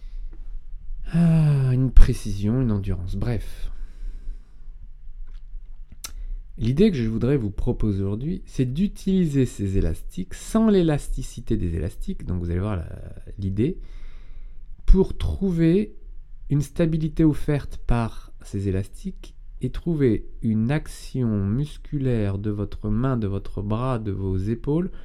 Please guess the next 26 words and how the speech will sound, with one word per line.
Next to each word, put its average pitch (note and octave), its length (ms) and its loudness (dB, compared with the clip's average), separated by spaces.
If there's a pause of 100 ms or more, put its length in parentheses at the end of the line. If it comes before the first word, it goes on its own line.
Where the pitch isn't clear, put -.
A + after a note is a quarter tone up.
(360)
bien C#3 340 4
plus F3+ 240 -2
claire G2 320 -2 (180)
parce - 300 2
que G2+ 340 -2
vous G2+ 200 -2
êtes - 280 -4
en G#2 80 -2
chaîne G2 260 2
fermée. F#2 380 -6 (600)
Alors F2+ 120 -2
vous, D#3 360 4
vous G2+ 140 2
avez F#2+ 120 4
l'habitude, G#2+ 580 0
la F2+ 120 -2
plupart - 300 -2
des F#2 100 -4
musiciens, G#2 600 -2
de G#2+ 240 -2
sortir - 580 -4
la G#2+ 100 0
main G2 120 0
de F2+ 60 -2
votre F2+ 200 -4
instrument, F2+ 480 -6